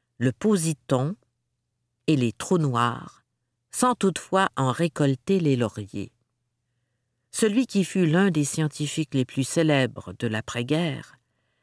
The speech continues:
est revenu sur le devant de la scène en deux mille vingt-trois à la faveur du monumental biopic que lui a consacré le réalisateur Christopher Nolan. Mais c'est encore comme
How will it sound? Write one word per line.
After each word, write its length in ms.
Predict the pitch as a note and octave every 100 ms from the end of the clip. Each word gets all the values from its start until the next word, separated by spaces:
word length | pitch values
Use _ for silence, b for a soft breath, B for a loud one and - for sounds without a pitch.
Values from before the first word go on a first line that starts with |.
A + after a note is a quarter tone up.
| _ _ -
est 120 | F#3+
revenu 480 | F#3 F3+ F3 A3 F#3+
sur 340 | - D3+ C3+
le 140 | C3
devant 380 | B2 D#3 D3 D3
de 80 | A#2+
la 100 | A#2+
scène 400 | - F3+ F3+ D3+
en 140 | B2
deux 160 | A2 D#3+
mille 220 | D#3+ C#3+
vingt-trois 680 | B2 A#2 - - - F3 G3 b b b b
à 80 | E3
la 140 | F#3+
faveur 440 | - C#3+ D3+ F3+ D#3
du 200 | C#3 A#2+
monumental 760 | D3 E3 D3+ D3 - C3+ A#2+
biopic 880 | A2 C3+ A#2+ G#2 - F#3+ - - - -
que 100 | C#3+
lui 220 | B2 C3
a 80 | A2+
consacré 720 | - F3+ - C#3+ - F3 F3+
le 140 | B2+
réalisateur 1000 | A#2+ C#3 C3+ A#2+ A2 A2 - D3 D#3+ D#3+ B B B -
Christopher 640 | G3 F#3 - A2+ - D#3+
Nolan. 560 | D3+ B2 A2+ G2+ G2 F#2 G2 - _ _ _ _ _ _ _ _ _ _ -
Mais 60 |
c'est 240 | D#3 A3 A3
encore 520 | G3+ - G3 F3+ -
comme 320 | E3 D#3 D3